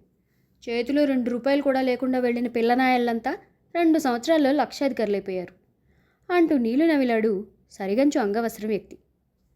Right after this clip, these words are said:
"అవన్నీ సరేనండి, ఉండూరులో గంజో కలో దాగిన కుటుంబంతో ఉన్నట్టుగా అవుతుంది," అన్నాడా యువకుడు. "సరేలే, ఇంకేం చెప్పను, కాలానికి తగ్గట్టేగా బుద్ధిపోతుంది. ఏదో నాకు తెలిసిన కుర్రాడు అని చెప్పాను,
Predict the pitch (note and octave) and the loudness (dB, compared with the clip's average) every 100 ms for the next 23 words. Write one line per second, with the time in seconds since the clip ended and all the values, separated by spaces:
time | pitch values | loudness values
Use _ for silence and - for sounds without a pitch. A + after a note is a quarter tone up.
0 | _ _ _ _ _ - A#3 A3+ G#3+ A#3 | _ _ _ _ _ -8 -2 0 2 0
1 | B3 A3 A3+ A3 G3+ G#3 G#3 _ _ _ | 0 0 0 0 -2 -4 -8 _ _ _
2 | _ C4 B3+ C4+ D4 C4 B3+ C4 A#3+ A#3 | _ -2 2 4 4 4 2 2 0 2
3 | C4 C#4 B3 A#3 A#3 A3 G#3+ B3 B3+ A3+ | 2 2 0 0 0 0 -2 -4 -6 -4
4 | B3 B3 A#3+ A#3+ A3 G#3+ A3 B3 A3+ A3 | 0 0 0 -2 -2 -4 -2 0 0 -4
5 | G3+ F#3+ _ _ _ _ _ _ - C#4 | -8 -10 _ _ _ _ _ _ -2 0
6 | B3+ G#3+ G#3 A#3+ F3+ F#3 F3 - _ _ | 2 0 0 0 -2 -6 -12 -14 _ _
7 | _ _ _ _ - C4+ C#4+ C#4+ B3 G3 | _ _ _ _ -2 4 4 4 2 0
8 | F3+ - C4+ C#4 D4 D4 C#4 G3+ F#3+ _ | -6 -8 -4 0 0 0 -4 -8 -8 _
9 | - A3+ A#3+ C4+ C#4 B3+ A3+ A3 A3+ A#3 | -8 -2 0 2 0 -2 -4 -2 -2 -2
10 | A3 G#3+ A#3 A#3 A3+ A#3 A#3 _ _ _ | -2 -4 -4 -2 -2 -4 -8 _ _ _
11 | _ G#3 G3+ G3+ B3+ - _ _ - D#4+ | _ -4 0 2 2 0 _ _ -6 -4
12 | D#4+ A#3+ A3+ D4 C#4 A#3+ B3+ A3+ C4 D#4+ | 0 0 2 0 0 0 2 2 0 -2
13 | G#3+ F3+ | -4 -8